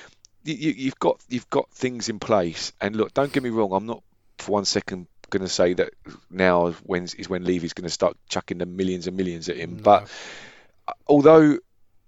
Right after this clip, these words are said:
Speaker 1: it, it, it's, it's almost like it's all it takes just to ch-,
Speaker 2: Yeah.
Speaker 1: it, it, that is the last, last key, like, the last pi-, piece of the jigsaw. If he was to say, "Look, let's start seriously investing in the club,"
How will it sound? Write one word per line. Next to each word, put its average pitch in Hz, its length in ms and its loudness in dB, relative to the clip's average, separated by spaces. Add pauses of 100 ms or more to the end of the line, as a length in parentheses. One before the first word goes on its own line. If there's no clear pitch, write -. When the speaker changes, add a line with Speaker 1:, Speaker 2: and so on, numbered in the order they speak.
Speaker 1:
it, 135 180 6
it, 139 180 4
it's, 135 300 4
it's 135 140 0
almost 170 280 2
like 147 140 2
it's 147 120 -2
all 147 80 0
it 117 80 0
takes - 520 4 (100)
just - 240 -2
to 117 60 -6
ch-, - 140 -2
Speaker 2:
Yeah. 113 140 0
Speaker 1:
it, 113 180 2
it, 120 100 0
that 135 120 8
is 123 100 2
the 139 100 6
last, 135 400 8 (160)
last 135 360 4
key, 127 400 2 (100)
like, 113 140 2
the 117 100 2
last 123 300 4 (160)
pi-, 127 200 -2
piece - 240 -4
of 104 60 -12
the 117 60 -2
jigsaw. 95 520 -4 (340)
If - 120 -4
he 143 120 6
was 147 140 2
to - 100 -2
say, 117 200 6
"Look, 120 220 2
let's 120 220 2
start - 380 2
seriously 123 360 0
investing 110 340 0
in 95 40 -6
the 90 60 -6
club," - 260 -4